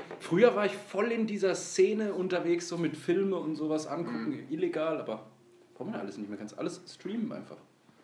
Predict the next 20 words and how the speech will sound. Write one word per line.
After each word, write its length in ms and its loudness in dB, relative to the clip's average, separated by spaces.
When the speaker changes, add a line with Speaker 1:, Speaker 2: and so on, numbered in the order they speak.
Speaker 1:
Es 60 -14
wird 160 -14
immer 160 0
schwerer, 360 -2
schöne, 360 -2
coole, 300 -6
illegale 380 -2
Sachen 240 -6
zu 100 -12
machen. 220 -10
Voll 180 0
scheiße. 440 -2
Speaker 2:
Wie 80 2
gesagt, 400 4
also 180 0
es 80 -4
ist 200 -10
alles, 400 2
es 140 -12
ist 60 -18